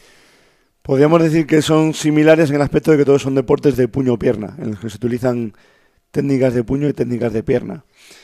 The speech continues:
y son en un ring. Pero, por ejemplo, de menos extremas a más extremas, vamos a empezar, por ejemplo, el full contact.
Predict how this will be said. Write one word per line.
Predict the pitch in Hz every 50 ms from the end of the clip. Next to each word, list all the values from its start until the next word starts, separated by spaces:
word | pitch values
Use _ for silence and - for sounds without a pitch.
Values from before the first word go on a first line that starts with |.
| _ _ _ _ _ -
y | 127 123
son | 113 - 131 127
en | 127 120
un | 120 120
ring. | 117 123 139 135 113 104 95 - _ _ _ _ _ _ _ _ _ -
Pero, | - 135 120 123 110
por | 120 123 117
ejemplo, | 101 120 139 131 139 135 120 110 - _ - - - - _ _ -
de | 123 120 123 123 120 123 120 120 120 120 120 120 120 117 117 117 113 113
menos | 113 113 - 117 113 113 113 113 117 117 120 131 135 139 143 139
extremas | 151 139 - - 151 151 143 135 127
a | 143 135
más | 139 123
extremas, | 131 123 - 151 147 147 143
vamos | 135 131 120
a | 123
empezar, | 127 127 135
por | 123 120
ejemplo, | - 139 139 123 113
el | 101
full | - 131 135
contact. | - 147 143 131 - 139 139 - _